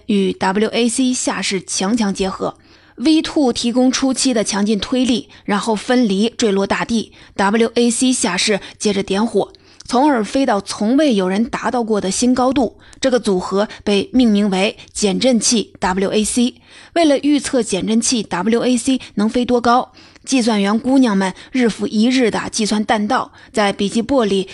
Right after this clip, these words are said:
绘制了无数条导弹飞行的轨迹。无数次的失败后，火箭飞到了离地将近四百千米的高度，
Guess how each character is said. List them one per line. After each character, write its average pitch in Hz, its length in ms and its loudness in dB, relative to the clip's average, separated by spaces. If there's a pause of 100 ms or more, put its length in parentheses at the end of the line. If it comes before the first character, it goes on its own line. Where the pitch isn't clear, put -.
绘 233 280 0
制 214 160 -2
了 190 180 -2
无 226 160 2
数 254 180 0
条 190 320 -2
导 165 280 -4
弹 185 180 -4
飞 220 140 -2
行 202 160 -4
的 214 80 -2
轨 190 180 -4
迹。 - 360 -4 (760)
无 302 200 2
数 311 180 0
次 254 160 -2
的 220 120 0
失 240 160 -2
败 233 160 0
后， 214 280 -2
火 214 240 0
箭 214 220 0
飞 247 180 2
到 240 160 2
了 190 200 2
离 196 200 0
地 226 300 -2
将 220 240 0
近 202 180 2
四 277 300 -4
百 - 160 -8
千 196 180 -2
米 196 120 -4
的 - 100 -10
高 214 220 0
度， 233 240 0